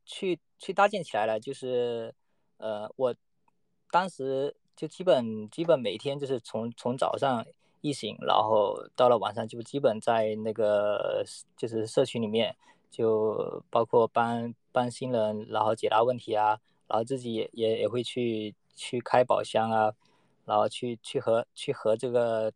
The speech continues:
这个鞋子嘛，然后，呃，因为也，也比较欧气嘛，所以，所以大家都叫我周欧皇嘛，然后，然后简称周皇，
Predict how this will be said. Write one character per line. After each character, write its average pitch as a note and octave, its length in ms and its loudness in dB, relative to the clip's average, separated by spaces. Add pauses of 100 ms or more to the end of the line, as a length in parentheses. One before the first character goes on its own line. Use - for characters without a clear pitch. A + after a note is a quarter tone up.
(160)
这 - 120 -8
个 B2+ 100 2
鞋 A#2+ 220 0
子 C#3+ 120 2
嘛， G#2+ 220 0
然 G#2+ 100 4
后， B2+ 360 6
呃， A#2 260 -8
因 C3 140 -10
为 C#3+ 180 -2
也， A2 340 -4 (440)
也 A#2+ 120 -2
比 G#2+ 120 -10
较 C3 640 4 (680)
欧 E3+ 140 6
气 E3+ 200 -6
嘛， G2+ 180 -4
所 A#2+ 160 -2
以， A#2+ 200 -2
所 - 260 -4
以 C#3+ 120 0
大 C3+ 140 4
家 B2+ 240 2
都 C3 220 -2
叫 B2+ 200 -2
我 A2 340 -4 (640)
周 C3+ 160 2
欧 C#3+ 160 2
皇 G#2 180 -8
嘛， G#2 160 -10
然 G2+ 120 -8
后， A2 180 -6
然 G#2+ 140 -6
后 A2+ 60 -2
简 A2 200 -12
称 A#2 180 -6
周 C3 160 2
皇， G2 220 -4